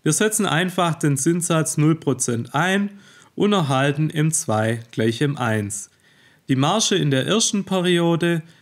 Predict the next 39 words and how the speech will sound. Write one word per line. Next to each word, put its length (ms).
ist 220
gleich 320
der 140
Marge 440
in 180
der 140
zweiten 460
Periode. 760
Was 180
ist 280
die 100
Marge? 560
Die 60
Marge 380
ist 300
der 100
Preis 420
P 320
für 140
den 180
Rohstoff 760
minus 380
die 140
Kosten 520
klein 300
c, 480
um 180
den 140
Rohstoff 640
zu 200
fördern. 560
Da 160
die 140
Kosten 720
fest 500
mit 180
zwanzig 500
gegeben 500
sind, 480